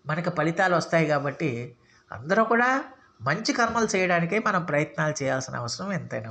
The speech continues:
ఉంటుంది. అందువల్ల ఈ మీనరాశి వాళ్ళు ప్రతిరోజు కూడా దైవనామస్మరణం చేసుకుంటూ, మేధో దక్షిణామూర్తి శివనామస్మరణం చేసుకుంటూ, శివ ప్రదక్షిణలు చేసుకుంటూ,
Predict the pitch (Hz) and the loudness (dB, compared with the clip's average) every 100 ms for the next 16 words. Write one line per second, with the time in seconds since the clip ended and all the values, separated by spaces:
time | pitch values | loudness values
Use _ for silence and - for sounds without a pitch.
0 | 104 101 - - - _ _ - _ - | -12 -14 -16 -18 -18 _ _ -20 _ -12
1 | 123 135 156 208 202 160 165 170 147 139 | -6 0 2 4 4 4 2 0 -2 -2
2 | 139 180 196 196 196 190 180 131 175 202 | -2 0 2 2 2 0 0 0 2 4
3 | 202 202 208 214 202 208 254 - - - | 6 4 4 2 2 0 0 -6 -20 -20
4 | _ 117 127 160 220 233 226 233 - 214 | _ -4 2 4 4 4 2 0 0 -2
5 | 220 208 202 196 - 202 226 240 - _ | -2 -4 -4 -4 -6 -10 -8 -10 -12 _
6 | _ _ _ 113 147 202 226 226 226 220 | _ _ _ -4 2 4 4 2 0 -2
7 | 214 214 208 165 147 175 196 214 208 202 | -2 -2 -2 -2 0 2 2 0 0 -2
8 | 202 202 190 185 - 185 190 180 160 170 | -2 -4 -4 -6 -6 -10 -8 -6 -4 -4
9 | 170 170 185 - 208 196 185 180 180 185 | -2 -2 -2 -2 -6 -4 -4 -6 -10 -14